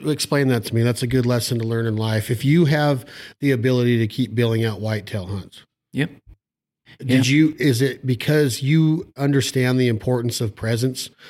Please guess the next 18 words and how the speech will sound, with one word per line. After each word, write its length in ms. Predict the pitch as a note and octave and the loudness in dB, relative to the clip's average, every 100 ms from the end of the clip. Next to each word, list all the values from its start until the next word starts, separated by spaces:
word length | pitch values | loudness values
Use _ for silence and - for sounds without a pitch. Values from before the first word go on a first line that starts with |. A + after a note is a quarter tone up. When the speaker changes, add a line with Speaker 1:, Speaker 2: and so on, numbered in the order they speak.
| - | -12
Speaker 1:
of 140 | A#2+ G#2+ | -6 -2
how 120 | B2+ | 0
you 220 | B2 A#2+ | 2 2
have 340 | F#2 A#2+ A#2+ - | 2 -2 -2 -4
to 80 | |
be 240 | A2 A#2+ A#2 | -2 0 0
around, 420 | G2 G#2 G#2 G2+ | 0 -2 -2 -2
you 120 | A2+ | -2
have 260 | G2 C3 C3+ | 0 -2 -2
to 100 | C3+ | -4
be 140 | A#2+ | -2
present, 460 | A2+ - A#2 A2 F#2+ | -4 -4 -2 -2 -4
right? 220 | G#2+ A#2 | -4 -2
You 140 | C3+ C#3 | 0 -2
can't 420 | - E3 D#3+ B2+ | 0 2 2 2
just 280 | C#3+ C#3 - | 0 0 2
be 140 | C#3 | 2
like, 260 | B2+ A2+ | 2 0